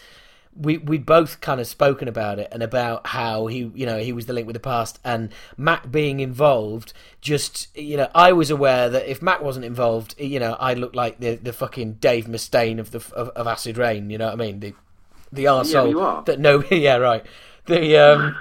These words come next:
Speaker 2: <laughs>
Speaker 1: hey, you know what you said about football fan? I go, the same goes for me and being fucking ginger, you cunt. <laughs> Right?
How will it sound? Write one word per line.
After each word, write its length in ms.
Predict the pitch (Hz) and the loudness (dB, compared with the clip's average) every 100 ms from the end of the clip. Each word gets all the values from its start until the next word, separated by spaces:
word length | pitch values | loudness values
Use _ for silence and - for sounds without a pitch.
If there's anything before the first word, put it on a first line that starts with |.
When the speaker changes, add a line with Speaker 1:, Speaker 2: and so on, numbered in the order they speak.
| - | -18
Speaker 2:
<laughs> 160 | - 180 | 2 8
Speaker 1:
hey, 100 | 185 | 8
you 60 | 190 | 8
know 140 | 220 | 6
what 100 | 214 | 6
you 60 | 214 | 6
said 140 | 220 | 6
about 220 | 220 208 | 8 8
football 320 | 233 190 220 208 | 6 4 2 4
fan? 300 | 208 247 - | 4 4 2
I 140 | 202 | 2
go, 180 | 196 196 | 2 0
the 140 | 170 185 | 0 4
same 320 | 214 214 185 | 4 4 8
goes 300 | 185 180 170 | 8 8 4
for 120 | 185 | 0
me 220 | 180 160 | 0 2
and 180 | 147 139 | -2 -2
being 260 | 151 143 139 | 0 -2 -2
fucking 500 | 165 151 170 147 143 | -4 -2 -4 -4 -2
ginger, 520 | 156 156 147 113 104 | 0 0 -2 -6 -6
you 160 | 104 | -8
cunt. 540 | 107 120 101 98 87 - - - - - - | -10 -8 -8 -8 -16 -20 -20 -20 -20 -20 -18
<laughs> 260 | 226 196 - - - 160 - - 160 | -10 -10 -6 -8 -6 -6 -4 -4 0
Right? 260 | 170 175 | 2 2